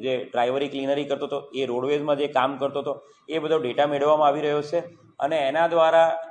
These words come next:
સમગ્ર રાજ્યમાં અને સમગ્ર દેશમાં કોઈ પણ જગ્યાએ કોઈ ટ્રેનની અંદર ચાલુ ડબ્બામાં કોઈ લાશ મળેલી હોય, ચાલુ ટ્રેનમાં કોઈ ડબ્બામાં, એ બાબતે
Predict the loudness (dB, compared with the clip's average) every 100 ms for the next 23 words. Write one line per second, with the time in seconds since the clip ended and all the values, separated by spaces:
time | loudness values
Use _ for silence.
0 | -16 -20 -20 -8 0 2 2 4 4 4
1 | 2 2 -2 -2 -4 -14 _ _ -12 -8
2 | -6 -2 0 0 0 0 -2 -2 -2 -2
3 | -4 0 0 0 -6 -2 0 0 -2 -6
4 | 0 2 0 -4 -20 _ _ -6 -4 -2
5 | -2 -2 0 0 0 -2 -10 -6 -2 0
6 | 0 0 2 2 2 0 2 4 2 -2
7 | -4 -2 0 0 2 0 0 -2 -2 -2
8 | -2 -2 -4 -4 -4 -6 -10 -20 _ 0
9 | 4 4 2 -4 -6